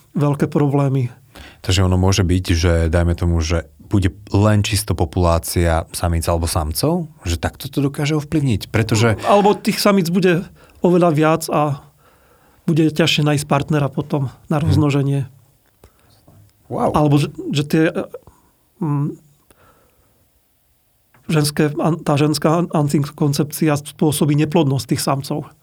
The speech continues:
Speaker 2: Mhm. To sú všetko také skryté hrozby, o ktorých teda f-, ani,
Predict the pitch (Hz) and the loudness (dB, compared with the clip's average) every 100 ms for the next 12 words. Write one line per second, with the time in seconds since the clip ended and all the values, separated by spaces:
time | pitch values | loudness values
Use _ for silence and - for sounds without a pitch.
0 | _ _ _ _ - 90 95 - _ _ | _ _ _ _ -4 -2 -2 -4 _ _
1 | _ _ _ _ _ _ _ - 95 98 | _ _ _ _ _ _ _ -10 -4 -4
2 | - - - 101 95 - 139 131 90 104 | -2 -4 -4 -4 -4 -4 -4 -2 -2 0
3 | 98 87 - 90 - 92 87 82 - - | 0 -2 -2 -4 -2 0 0 -2 -12 -20
4 | - 95 | -6 -2